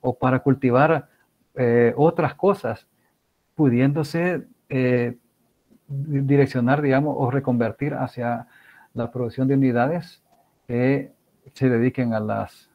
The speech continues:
hortalizas, dependiendo también un análisis exhaustivo del mercado, ¿verdad? Eso es, eh,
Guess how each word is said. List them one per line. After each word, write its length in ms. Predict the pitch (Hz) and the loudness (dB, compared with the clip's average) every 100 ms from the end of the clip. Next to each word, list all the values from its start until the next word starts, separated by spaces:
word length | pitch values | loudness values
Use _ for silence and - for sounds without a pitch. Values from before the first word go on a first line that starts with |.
| _ | _
hortalizas, 960 | 135 110 92 98 131 - 113 107 _ _ _ _ _ _ _ _ _ _ _ _ _ _ _ _ | -10 -8 -8 -4 -4 -6 -12 -14 _ _ _ _ _ _ _ _ _ _ _ _ _ _ _ _
dependiendo 800 | - 196 220 202 185 185 196 202 | 4 6 6 6 4 4 4 4
también 320 | 185 143 160 | 2 2 2
un 160 | 170 147 | 2 2
análisis 500 | 127 135 147 - 135 | 2 2 0 -2 -4
exhaustivo 640 | 123 - 113 - 143 143 | -6 -6 -8 -4 0 2
del 140 | 123 110 | 2 2
mercado, 540 | 101 - 135 120 92 | -2 0 2 2 0
¿verdad? 160 | 78 - - _ _ | -4 -10 -20 _ _
Eso 240 | 147 147 | -8 -4
es, 160 | 147 143 | -6 -8
eh, 340 | 165 - - | -14 -14 -14